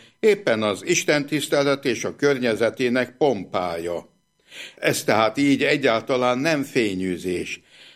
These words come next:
Nagy tévedésben vannak, és súlyosan hazug az olyan érvelés,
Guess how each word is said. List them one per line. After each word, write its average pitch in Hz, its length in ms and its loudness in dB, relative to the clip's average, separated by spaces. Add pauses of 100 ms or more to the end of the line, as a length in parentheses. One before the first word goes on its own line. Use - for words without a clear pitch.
(140)
Nagy 131 320 4
tévedésben 151 880 2
vannak, 120 440 0
és 113 200 2
súlyosan 123 760 4
hazug 107 480 0 (260)
az 113 160 0
olyan 127 300 4
érvelés, 127 760 0